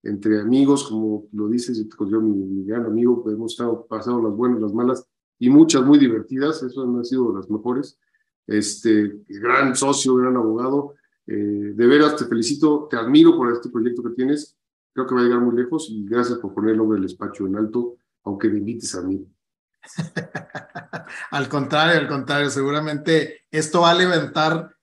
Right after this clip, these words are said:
Speaker 2: eh, fuertemente la audiencia. Entonces, bueno, pues, eh,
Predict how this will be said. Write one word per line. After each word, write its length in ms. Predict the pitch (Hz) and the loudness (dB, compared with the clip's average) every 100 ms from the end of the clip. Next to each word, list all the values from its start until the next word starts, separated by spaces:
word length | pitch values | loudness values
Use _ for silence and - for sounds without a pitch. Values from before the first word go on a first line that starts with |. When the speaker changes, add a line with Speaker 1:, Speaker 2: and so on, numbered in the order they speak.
| _ _ | _ _
Speaker 2:
eh, 220 | 147 139 | -8 -6
fuertemente 680 | 139 156 160 180 165 160 170 | -2 -2 0 0 0 0 0
la 100 | 165 | -2
audiencia. 680 | 139 139 143 143 185 - - _ _ | -2 -4 -6 -6 -8 -10 -16 _ _
Entonces, 500 | 127 117 143 131 151 | -12 -6 -4 -2 -2
bueno, 280 | 147 151 139 | 0 -2 -2
pues, 320 | 147 127 - - | -4 -4 -6 -4
eh, 340 | 135 127 127 | -4 -4 -6